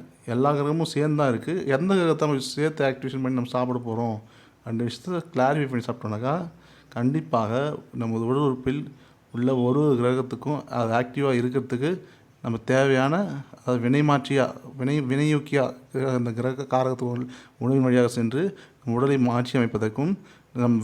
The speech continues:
வே-, பணியை செய்வதற்கும், நம்ம உற்சாகமாக இருப்பதற்கும் நமக்கு கட்டாயமாக கிரக காரகத்துவம் பெற்ற உணவுப் பொருட்கள் கட்டாயம் தேவை.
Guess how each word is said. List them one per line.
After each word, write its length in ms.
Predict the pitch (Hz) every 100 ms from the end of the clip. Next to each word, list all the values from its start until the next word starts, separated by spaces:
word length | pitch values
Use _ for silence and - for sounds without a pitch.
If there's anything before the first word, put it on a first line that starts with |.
| 113
வே-, 220 | 127 135
பணியை 340 | 127 135 147
செய்வதற்கும், 720 | 127 127 123 113 113 143 180 -
நம்ம 300 | - 127 120
உற்சாகமாக 680 | 117 117 123 123 156 139 135
இருப்பதற்கும் 580 | 120 123 113 - 151 175 - - - _
நமக்கு 340 | 127 127 127 160
கட்டாயமாக 680 | 131 139 135 127 107 151
கிரக 400 | 147 123 135 131
காரகத்துவம் 300 | 127 117 -
பெற்ற 300 | 110 117 147
உணவுப் 360 | 135 117 131 127
பொருட்கள் 460 | 117 113 127 135 113
கட்டாயம் 340 | 107 120 120
தேவை. 380 | 113 107 110